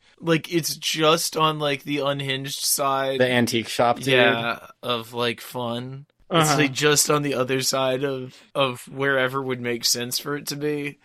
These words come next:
Speaker 1: And you're like, "Whoa." And it's, it's good. Wait, who's your M V P?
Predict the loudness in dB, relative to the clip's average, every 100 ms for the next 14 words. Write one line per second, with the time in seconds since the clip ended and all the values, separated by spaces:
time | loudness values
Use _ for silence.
0 | _ -6 -4 -2 -2 -4 -6 -10 -4 -2
1 | -4 -6 -12 -16 _ -12 -10 -8 -10 -14
2 | -16 -14 -10 -8 -8 -12 -10 -10 -10 -12
3 | -14 -18 _ -12 -4 -2 -2 -6 -10 -8
4 | -8 -8 -10 -14 -16 -16 -14 -14